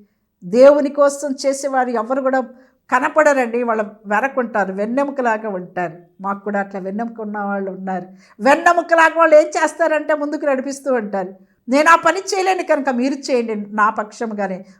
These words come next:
వెన్నెముకలాగా ఉండేటువంటి, పునాదిలాగా ఉన్నటువంటి క్రైస్తవులు చాలామంది ఉన్నారు. కాబట్టి నువ్వు పునాదిగా నువ్వు ఉండగలవా? క్రీస్తు యేసు పరిచర్యను ముందుకు తీసుకుపెట్టే వ్యక్తిగా నువ్వు ఉండగలవా?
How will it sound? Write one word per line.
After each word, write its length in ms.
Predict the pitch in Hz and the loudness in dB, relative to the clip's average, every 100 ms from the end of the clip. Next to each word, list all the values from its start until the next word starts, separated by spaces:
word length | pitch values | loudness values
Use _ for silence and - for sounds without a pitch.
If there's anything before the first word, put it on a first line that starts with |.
| - | -18
వెన్నెముకలాగా 960 | 170 185 285 320 320 302 294 277 240 240 | -8 0 0 2 0 0 -2 0 -2 -4
ఉండేటువంటి, 480 | 226 233 233 220 | -6 -8 -8 -12
పునాదిలాగా 880 | 208 - 254 277 277 269 262 233 226 | -10 -4 0 4 4 2 0 -2 -2
ఉన్నటువంటి 480 | 214 202 202 202 202 | -6 -6 -8 -10 -10
క్రైస్తవులు 640 | 190 208 247 - - 233 190 | -10 -8 -8 -10 -10 -8 -8
చాలామంది 600 | 190 190 180 190 180 180 | -10 -10 -10 -12 -14 -16
ఉన్నారు. 360 | 165 170 170 - _ _ _ 262 | -16 -18 -20 -20 _ _ _ 6
కాబట్టి 400 | 277 277 285 262 | 6 6 2 -2
నువ్వు 220 | 262 262 | -2 -4
పునాదిగా 500 | 247 254 262 247 254 | -2 0 0 -2 -6
నువ్వు 160 | 233 208 | -8 -8
ఉండగలవా? 500 | 240 240 254 262 269 - _ _ - | -6 -2 -2 -4 -8 -12 _ _ 0
క్రీస్తు 340 | 294 302 302 | 0 0 4
యేసు 300 | 285 285 302 | 4 4 -2
పరిచర్యను 680 | - 311 403 - 381 330 302 | 2 2 2 0 0 0 0
ముందుకు 280 | 262 277 277 | -2 -4 -6
తీసుకుపెట్టే 600 | 269 269 262 247 233 220 | -10 -8 -8 -6 -8 -8
వ్యక్తిగా 420 | 226 - 254 247 | -10 -10 -6 -6
నువ్వు 180 | 220 202 | -6 -8
ఉండగలవా? 500 | 247 247 254 254 | -6 -4 -4 -4